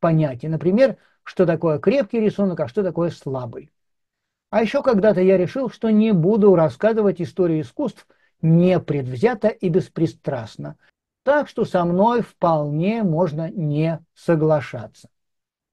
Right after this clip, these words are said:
На следующей картине из Apsley House, из коллекции герцога Веллингтона, игра света присутствует, но она даже сложная, с двумя источниками,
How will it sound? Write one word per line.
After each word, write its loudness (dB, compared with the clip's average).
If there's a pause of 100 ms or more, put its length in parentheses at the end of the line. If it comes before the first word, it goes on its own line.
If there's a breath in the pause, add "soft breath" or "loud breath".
(880)
На 0
следующей 2
картине 0
из -4 (160)
Apsley -2 (100)
House, -6 (400)
из 0
коллекции 2 (300)
герцога 0
Веллингтона, -2 (360)
игра 0
света -2
присутствует, -4
но 0 (920)
она 2
даже 0
сложная, 0
с -10
двумя 0
источниками, -8